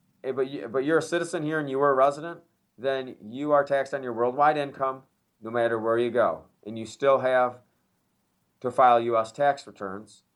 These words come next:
especially if you wanna ever come back here. Um, <laughs> but you have to file U S tax returns. There are some tax advantages, um, or tax benefits you could pick up,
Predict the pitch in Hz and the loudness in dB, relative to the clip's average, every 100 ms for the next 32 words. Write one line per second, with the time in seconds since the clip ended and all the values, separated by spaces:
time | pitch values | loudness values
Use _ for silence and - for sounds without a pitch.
0 | _ _ - - 165 156 117 117 120 113 | _ _ -20 -8 -6 -6 -8 -6 -6 -6
1 | - 104 - 98 95 127 98 - 85 92 | -8 -10 -10 -8 -2 0 0 -6 -10 -12
2 | - _ _ _ _ - 101 98 95 92 | -14 _ _ _ _ -4 0 0 -2 -6
3 | _ _ _ _ _ - 156 143 - - | _ _ _ _ _ 4 4 4 -2 -20
4 | _ - 143 160 - 156 151 147 160 170 | _ -4 0 0 2 4 4 4 0 0
5 | 160 - - 131 131 _ _ _ 131 143 | -2 -2 -8 -10 -10 _ _ _ -4 0
6 | 131 139 175 - - 160 156 151 - _ | 2 2 2 -6 -8 -4 -6 -8 -20 _
7 | _ 135 127 143 - - 185 180 165 147 | _ -4 -4 -4 -10 -16 -12 -8 -8 -8
8 | 139 160 180 - _ _ _ _ _ - | -8 -10 -12 -16 _ _ _ _ _ -4
9 | 110 110 107 120 127 123 139 143 - 143 | -2 -2 -4 -2 -4 0 2 2 0 -4
10 | 139 147 - 139 151 165 165 117 - | -4 -10 -10 -8 -4 -2 2 2 2